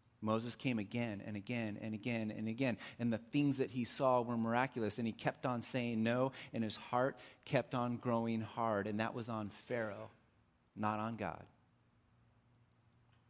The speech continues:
But if we live into the Jesus humanity, that will shape us as well. That will form our life into something beautiful.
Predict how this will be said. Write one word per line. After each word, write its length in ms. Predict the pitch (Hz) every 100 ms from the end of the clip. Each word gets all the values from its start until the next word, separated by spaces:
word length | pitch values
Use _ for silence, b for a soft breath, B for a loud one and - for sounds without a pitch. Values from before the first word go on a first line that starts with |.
| _ _ _ _ _ _ _ _ _ _ _ _ - B B -
But 120 | 127
if 160 | 151
we 120 | 190 185
live 240 | 175 165
into 240 | 170 156
the 100 | 139
Jesus 420 | 131 143 135 131 123
humanity, 640 | 131 127 151 123 104 101 B B 95
that 220 | 131 165
will 140 | 180
shape 320 | 170 170 156
us 220 | 151 139 131
as 160 | 120
well. 320 | 120 147 - 95 - - - - - B B -
That 180 | 135
will 140 | 165 139
form 340 | - 147 139
our 140 | 135 123
life 420 | 131 131 107 -
into 200 | 117 123
something 540 | - 147 135 139 120 107 B -
beautiful. 720 | 110 123 135 - 98 85 85